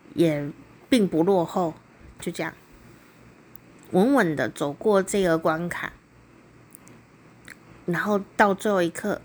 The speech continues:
呃，终于出来了，OK 了，这样我就放心了，这样。好，那你可能会说，那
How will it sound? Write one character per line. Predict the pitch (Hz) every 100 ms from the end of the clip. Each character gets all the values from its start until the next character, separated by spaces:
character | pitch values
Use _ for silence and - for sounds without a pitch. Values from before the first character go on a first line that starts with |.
| - - - - -
呃， | 143 -
终 | 214 220
于 | 214
出 | 190 208
来 | 202 160 156
了， |
OK | 160 208 175 190 190 190
了， | 143 -
这 | -
样 | 151
我 | 151
就 | 180
放 | 180 165 147
心 | - 131 127
了， | - - -
这 | -
样。 | - - - - - - - -
好， | - 135 - - -
那 | 311
你 | 330
可 | 269
能 | 214
会 | 226 262
说， | - 254
那 | 254 262